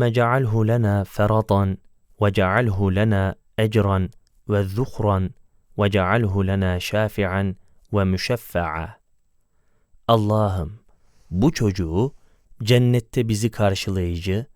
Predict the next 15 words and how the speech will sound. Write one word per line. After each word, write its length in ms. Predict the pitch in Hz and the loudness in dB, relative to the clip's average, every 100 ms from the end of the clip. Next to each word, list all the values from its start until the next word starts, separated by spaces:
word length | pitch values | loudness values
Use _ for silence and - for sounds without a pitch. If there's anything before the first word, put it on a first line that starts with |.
| _ _ - | _ _ -6
ve 340 | 98 104 98 _ _ - | 0 2 0 _ _ -2
ahiret 540 | 104 107 110 131 147 - | 2 2 2 0 -2 -2
armağanı 540 | 104 104 101 95 92 | 0 0 0 0 -4
kıl. 240 | - 85 80 - - _ _ _ _ _ _ - | -6 -10 -12 -18 -20 _ _ _ _ _ _ 0
Allah'ım, 680 | 104 95 92 90 87 87 101 _ _ _ _ _ | 2 2 0 0 -2 -6 -10 _ _ _ _ _
bu 180 | 98 120 | 0 0
çocuğu 580 | - 95 87 82 90 - - _ _ _ _ - | 0 -2 -2 -2 -4 -4 -14 _ _ _ _ -4
bizim 280 | 104 139 | 0 2
için 400 | 120 - 107 101 - _ - | 0 0 0 0 -4 _ -14
şefaatçi 800 | - 113 - 104 95 95 - 113 | -4 -2 0 2 2 -2 -6 -8
kıl 220 | - 85 - _ _ _ _ - | -10 -14 -16 _ _ _ _ -2
ve 280 | 101 101 92 - _ _ | 2 2 0 -8 _ _
şefaatini 960 | - - 101 104 92 87 104 92 85 - _ _ | -6 -2 0 2 0 0 -2 -2 -4 -8 _ _
makbul 440 | - 90 - 110 92 | -6 -6 -2 0 0
eyle. 400 | 82 101 - | -4 -10 -16